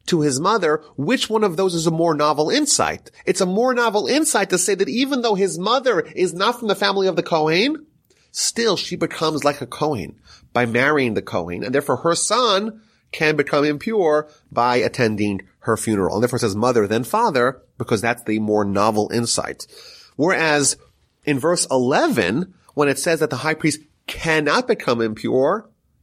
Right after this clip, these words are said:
even to his father, even to his father who definitely is a Kohen,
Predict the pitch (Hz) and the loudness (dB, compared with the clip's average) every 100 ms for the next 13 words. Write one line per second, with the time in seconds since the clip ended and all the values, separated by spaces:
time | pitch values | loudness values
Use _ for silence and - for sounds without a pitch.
0 | - 135 202 120 87 92 - _ _ - | -4 -2 0 0 -2 -6 -14 _ _ -8
1 | 127 104 107 - 117 208 220 107 127 - | -6 -4 -4 -2 -2 0 0 2 0 -4
2 | - 190 240 277 294 - 254 226 214 - | -12 -4 -2 -2 -2 -2 -2 -2 -2 -2
3 | 226 247 220 233 127 240 254 262 214 269 | -2 0 0 -2 -2 -4 0 0 0 0
4 | 359 294 254 226 220 220 226 233 | 0 -2 0 0 2 0 -2 -4